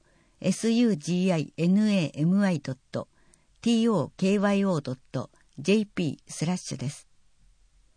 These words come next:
参加者募集、杉並区中学生海外留学事業。区では、次世代育成基金を活用して、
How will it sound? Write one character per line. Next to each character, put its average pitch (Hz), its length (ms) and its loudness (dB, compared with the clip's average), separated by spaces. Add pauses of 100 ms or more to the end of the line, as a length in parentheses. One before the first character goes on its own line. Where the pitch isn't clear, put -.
(2000)
参 254 300 2
加 269 100 -2
者 214 140 -2
募 143 140 -2
集、 139 420 -4 (520)
杉 202 280 2
並 233 240 6
区 - 280 -2 (180)
中 233 200 2
学 240 220 0
生 135 300 -2
海 214 260 0
外 220 220 2
留 196 200 2
学 175 240 -4
事 147 160 -4
業。 123 300 -8 (1080)
区 - 120 0
で 202 120 2
は、 139 240 -2 (340)
次 156 120 -6
世 254 180 -2
代 151 320 -2
育 - 180 -10
成 240 240 0
基 - 40 -10 (160)
金 190 300 2
を 139 60 0
活 151 280 -4
用 151 160 -2
し - 100 -10
て、 143 260 -4